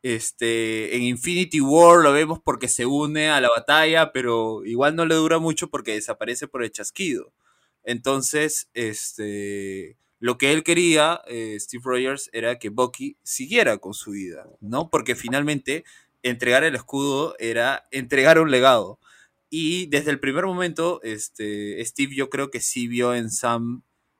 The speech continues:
eh, digamos, no este, yo creo, desde este ya es mi punto de vista, no el patriotismo, digamos, de, "Ah, ya, soy el escudo y soy cien por ciento americano", sino yo creo que lo que vio en Sam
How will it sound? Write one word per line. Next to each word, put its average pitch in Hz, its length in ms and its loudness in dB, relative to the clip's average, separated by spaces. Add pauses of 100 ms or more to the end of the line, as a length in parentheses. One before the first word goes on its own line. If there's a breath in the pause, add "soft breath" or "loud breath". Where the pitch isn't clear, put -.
(280)
eh, 98 760 -8 (400)
digamos, 127 760 -2 (100)
no 185 600 0
este, 190 560 -4 (180)
yo 151 220 -6
creo, 196 420 2
desde 131 240 -2
este 151 220 -2
ya 151 60 -2
es - 100 -14
mi 151 80 -6
punto 147 260 -8
de 143 60 -4
vista, 123 440 -10 (100)
no 165 400 0
el 185 340 0 (160)
patriotismo, 131 1120 -4 (100)
digamos, 117 640 -6
de, 98 300 -8 (320 soft breath)
"Ah, 131 260 6
ya, 127 360 4
soy 127 320 -4
el 127 100 -4
escudo 117 640 -2
y 101 140 -6
soy 110 560 -8
cien 113 200 -12
por 107 100 -18
ciento 123 220 -14
americano", 113 680 -8 (420)
sino 151 580 -4
yo 135 140 -8
creo 185 240 -2
que 160 100 -4
lo 139 140 -4
que 113 120 -4
vio 135 380 0
en 135 240 -4
Sam 135 440 -4